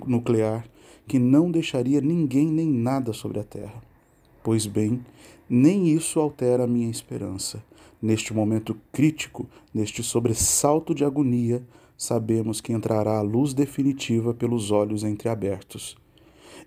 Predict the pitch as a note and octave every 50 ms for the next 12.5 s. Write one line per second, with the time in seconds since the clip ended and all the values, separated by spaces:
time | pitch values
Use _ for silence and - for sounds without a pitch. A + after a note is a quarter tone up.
0 | _ _ - C3+ C#3 C#3 D3 C#3+ C3 C3 B2+ B2 A#2+ A2+ G#2+ G#2+ G#2 A#2 B2 C3+
1 | C#3 C3+ C3+ C3+ C3+ B2+ A#2 G#2 G2 G#2 A2 A2 A2+ A2 A2 A2+ A2 - - -
2 | - _ - F#2 F2 E2+ - - - - - - - - - _ _ _ - -
3 | - - - - - _ - A#2+ B2+ C#3 C#3+ C3+ B2+ B2 B2+ B2+ B2 A2 A2+ A2
4 | A2 A2+ A#2 A2+ A#2 A2+ G#2+ G#2 G2+ G2 G2+ G#2+ G#2+ G2 G2+ - - F#2+ - -
5 | - - - _ _ _ _ _ _ _ _ _ _ _ - - - A2+ G2+ G2+
6 | G2 G2+ A#2 A2+ - - - C3 - - - C3+ A2+ G#2 G#2 G#2 G2+ G2+ - -
7 | A2 G#2+ A#2 - - - _ _ _ _ _ _ _ - G#2 G2+ - - - -
8 | C3+ C3+ C3 - G#2+ A2 A#2 A2+ G2+ G#2 A2 G#2+ - - - - - - - -
9 | - - - - - - - - _ _ _ _ - G#2+ G#2 G2+ G#2+ G#2+ G#2 A2
10 | A#2+ B2 A2+ G#2+ A#2+ A#2+ A2+ A#2+ A#2+ - - - C3+ A#2+ A#2 B2 C3 - - -
11 | _ _ _ _ _ - - A2+ G#2 - - - A2+ A#2 A#2 - - - A2+ -
12 | B2+ A2+ A2 A#2+ G#2 F#2+ F#2+ F#2+ F2+